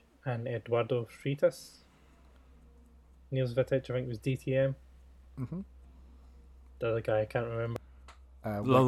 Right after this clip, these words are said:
Speaker 2: Wick
Speaker 3: Mans
Speaker 2: and
Speaker 3: Virtual Series. Come on.
Speaker 2: Oh, yes, that, that's the main one, obviously.
Speaker 3: The twenty-four Hours of Le Mans Virtual. He was recruited from that. Uh, but Weck wasn't it as well?
Speaker 1: Ah, yeah. So, so they're gonna share duties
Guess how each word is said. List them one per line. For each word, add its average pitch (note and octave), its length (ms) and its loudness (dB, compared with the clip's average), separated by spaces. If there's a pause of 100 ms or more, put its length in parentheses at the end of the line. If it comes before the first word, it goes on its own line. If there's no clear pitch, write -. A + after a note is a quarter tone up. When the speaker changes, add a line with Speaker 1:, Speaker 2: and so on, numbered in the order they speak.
Speaker 2:
Wick C3 40 4
Speaker 3:
Mans D3 360 6
Speaker 2:
and A2 80 -6 (760)
Speaker 3:
Virtual A2+ 460 -2
Series. D#2+ 520 -10 (140)
Come A2 140 -8
on. F#2 160 -6 (480)
Speaker 2:
Oh, C#3 40 -8
yes, A#2 240 -8
that, - 180 -6
that's C3 160 -8
the B2 100 -6
main A2 220 -4
one, F2+ 160 -14
obviously. G2 320 -16 (200)
Speaker 3:
The A2 60 -8
twenty-four C#3+ 400 2
Hours A#2+ 220 2
of A2 60 -6
Le G#2+ 80 -4
Mans G#2+ 180 -4
Virtual. G2 440 -6
He G2 80 -10
was F#2 180 -8
recruited A#2 580 4 (240)
from C3 260 0
that. F#2 140 -8 (2000)
Uh, B2 120 10
but C#3 180 8
Weck A#2+ 300 6 (120)
wasn't F2+ 200 -8
it D#2 100 -10
as D2+ 60 -16
well? D#2+ 120 -14 (760)
Speaker 1:
Ah, A2 360 0
yeah. G2 120 -10 (720)
So, - 180 -10 (840)
so - 160 -8
they're A#2+ 140 0
gonna A2+ 200 -2
share B2 280 0
duties A2 540 -4